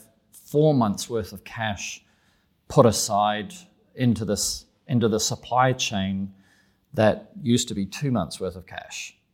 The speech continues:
So it, it, then, then, then the value of that money becomes important, 'cause if they could have put that money in the stock market and got,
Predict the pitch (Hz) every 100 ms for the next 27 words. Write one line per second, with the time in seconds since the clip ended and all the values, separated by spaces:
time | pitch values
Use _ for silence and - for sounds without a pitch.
0 | _ 85 85 104 101 98 98 _ - 107
1 | 104 _ 107 110 110 101 104 113 113 104
2 | - _ _ - 127 117 113 - - -
3 | 107 123 127 123 113 104 113 107 110 117
4 | 123 117 95 92 92 95 92 - 90 98
5 | - 98 101 123 127 123 104 - 127 107
6 | 117 117 107 101 98 - 110 113 104 92
7 | 95 98 98 85